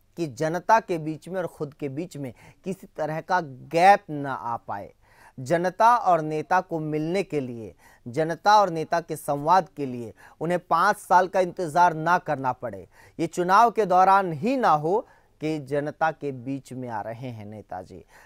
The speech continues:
जनता के साथ संपर्क कर रहे हैं, अटखेलियाँ कर रहे हैं नेताजी। ये लोकतंत्र नहीं है। और इंद्र जी ने बड़ी क-, कई अहम बातें बताई, उन्होंने जिक्र किया और भी कई सारे देशों का, उन्होंने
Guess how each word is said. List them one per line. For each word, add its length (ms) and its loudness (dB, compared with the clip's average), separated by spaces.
जनता 360 -4
के 140 -8
साथ 180 -2
संपर्क 680 -4
कर 140 -6
रहे 300 -10
हैं, 200 -10
अटखेलियाँ 640 -6
कर 160 -14
रहे 260 -14
हैं 200 -16
नेताजी। 480 -16
ये 260 -6
लोकतंत्र 720 -14
नहीं 340 -16
है। 200 -20
और 340 2
इंद्र 360 -12
जी 160 -10
ने 180 -8
बड़ी 340 -10
क-, 320 -10
कई 160 -8
अहम 320 -12
बातें 300 -10
बताई, 420 -12
उन्होंने 420 -12
जिक्र 320 -12
किया 300 -4
और 280 -2
भी 160 -10
कई 200 -6
सारे 320 -8
देशों 380 -10
का, 400 -4
उन्होंने 460 -10